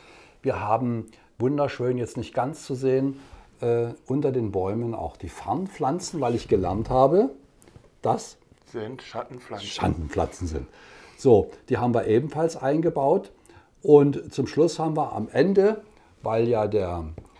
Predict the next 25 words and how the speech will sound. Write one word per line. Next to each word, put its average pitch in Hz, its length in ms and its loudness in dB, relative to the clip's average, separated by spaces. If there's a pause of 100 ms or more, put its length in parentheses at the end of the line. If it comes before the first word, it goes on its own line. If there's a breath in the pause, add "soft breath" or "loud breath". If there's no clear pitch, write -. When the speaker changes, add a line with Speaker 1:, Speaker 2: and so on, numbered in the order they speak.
(220 soft breath)
Speaker 1:
der 87 160 -4
Gärtnermeister 110 800 -2
ja 90 120 0
Selbstversorger 110 840 0
ist, 110 160 -2
eine 101 240 -4
Schweinerei 95 680 -4
angebaut. 147 580 0
Das 120 140 -6
heißt 120 260 0
also, 123 240 -2
ein 110 140 -8
kleines 117 400 -4
Schwein 98 360 -6
ist 90 260 -12
drin. 196 300 4 (640 loud breath)
Auch 120 200 2
hier 190 440 2
möchte 160 280 -4
ich - 80 -8
dazu 156 320 -6
sagen, 151 420 -2
es 139 180 -8
sind 135 260 2
jetzt - 340 -4